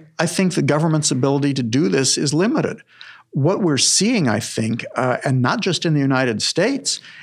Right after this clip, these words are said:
is somewhat of a crisis of expectations.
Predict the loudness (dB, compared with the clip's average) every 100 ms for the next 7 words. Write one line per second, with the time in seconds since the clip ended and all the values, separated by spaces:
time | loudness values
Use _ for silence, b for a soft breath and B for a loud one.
0 | B 0 2 2 2 2 0 -2 -2 0
1 | 0 -2 0 0 0 0 -2 0 0 0
2 | -2 -6 -12